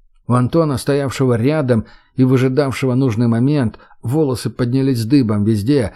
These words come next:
где только они были. «Всем приготовиться!» Это же сигнал, твою мать! Едва мэр пересек границу между улицей и холлом,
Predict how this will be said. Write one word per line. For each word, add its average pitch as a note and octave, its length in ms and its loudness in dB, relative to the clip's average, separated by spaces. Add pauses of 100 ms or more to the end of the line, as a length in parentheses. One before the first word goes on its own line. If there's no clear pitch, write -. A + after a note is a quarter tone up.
(180)
где A#2+ 200 2
только C3 320 -2
они B2+ 180 4
были. G#2 360 0 (340)
«Всем B2 440 0
приготовиться!» A#2+ 1040 -2 (400)
Это C3+ 340 0
же C3 160 -2
сигнал, C#3 640 -2 (360)
твою B2 380 2
мать! A2+ 340 -2 (280)
Едва B2+ 380 2
мэр D#3 280 2
пересек C#3+ 520 0
границу C3+ 500 0
между B2+ 300 2
улицей C#3 460 2
и - 20 2
холлом, B2 560 2